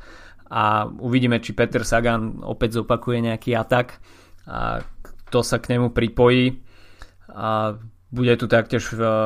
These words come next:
veľmi silný tím, bude mať Trek Segafredo na čele s John Degenkolbom a po ruke bude mať Jaspera Stuyvena, e, Köna de Korta, Fabia Felliniho. A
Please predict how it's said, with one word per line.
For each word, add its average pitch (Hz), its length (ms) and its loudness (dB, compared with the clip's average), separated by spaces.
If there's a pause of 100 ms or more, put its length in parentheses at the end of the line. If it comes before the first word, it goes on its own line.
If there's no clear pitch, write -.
(160)
veľmi 120 400 2
silný 127 400 4
tím, 123 240 2
bude 120 160 2
mať 117 160 2
Trek 127 240 4
Segafredo 127 800 4 (240)
na 110 80 -4
čele 120 240 -2
s 110 80 -2
John 120 240 4
Degenkolbom 120 880 4 (560)
a 104 400 0
po 117 160 0
ruke 117 240 0
bude 120 160 4
mať 113 240 4
Jaspera 117 320 4
Stuyvena, 117 720 2
e, - 20 -8 (680)
Köna 123 320 4
de 117 80 2
Korta, 123 560 8
Fabia 117 320 6
Felliniho. 117 720 2 (880)
A 101 320 -2